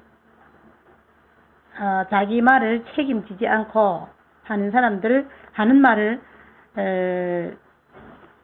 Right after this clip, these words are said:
실연합니다. 그러면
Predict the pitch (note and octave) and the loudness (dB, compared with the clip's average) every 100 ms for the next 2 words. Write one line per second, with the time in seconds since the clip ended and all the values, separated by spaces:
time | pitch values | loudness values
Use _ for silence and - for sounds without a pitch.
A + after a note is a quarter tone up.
0 | _ - - - - G#3+ C4 G#3+ A3 A3 | _ -12 -10 -10 -4 0 2 2 0 -4
1 | F3 E3 G#3 B3+ - _ _ _ _ _ | -6 0 2 2 -2 _ _ _ _ _
2 | _ _ _ _ _ _ _ - A3+ G#3 | _ _ _ _ _ _ _ -10 -2 0
3 | G3+ B3 D#4 D#4 | 2 2 2 0